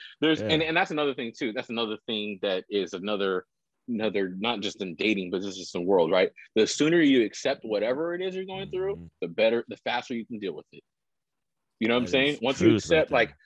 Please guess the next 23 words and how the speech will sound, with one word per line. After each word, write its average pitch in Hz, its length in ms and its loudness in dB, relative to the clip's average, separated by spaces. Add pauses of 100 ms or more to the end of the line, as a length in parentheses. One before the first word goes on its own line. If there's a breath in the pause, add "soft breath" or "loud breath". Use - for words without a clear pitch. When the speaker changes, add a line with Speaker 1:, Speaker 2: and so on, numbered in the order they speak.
Speaker 1:
when 135 180 -2
I 170 100 0
had 175 240 -4
to - 100 -8
accept 131 460 -4
that 120 80 -6
I 120 120 -2
was 113 180 -8
going 117 200 -10
on 95 140 -8
dialysis, 131 580 0
it 110 60 -8
was 98 80 -10
like, 92 240 -2 (540)
like, - 100 -12 (500)
like, 104 200 0
for, 104 280 0
for 107 220 2
months, 123 340 -2
I 101 60 -6
was 98 160 -6
in 101 100 -10
denial, 98 480 -2